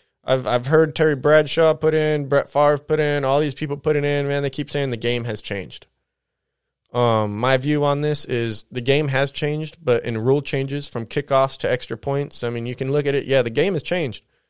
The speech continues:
but not, not the way these reporters are reporting it. All these, you know, I, I don't, I don't wanna group people together, but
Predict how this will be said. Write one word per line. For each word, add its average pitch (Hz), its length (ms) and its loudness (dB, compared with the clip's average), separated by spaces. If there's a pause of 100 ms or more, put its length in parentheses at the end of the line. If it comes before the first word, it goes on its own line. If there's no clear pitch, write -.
(380)
but 147 300 0
not, 147 300 0 (460)
not 175 220 2
the 170 60 2
way 151 160 8
these 139 200 0
reporters 117 500 0
are 107 60 -2
reporting 98 420 -4
it. 87 120 -14 (1400)
All 165 160 8
these, 185 340 -2 (320)
you 151 80 -2
know, 135 240 2 (240)
I, 123 300 0
I 123 40 2
don't, 123 140 0
I 117 80 0
don't 113 120 0
wanna 107 220 -4 (380)
group 135 300 0
people 127 260 -2
together, 107 440 2
but 104 240 0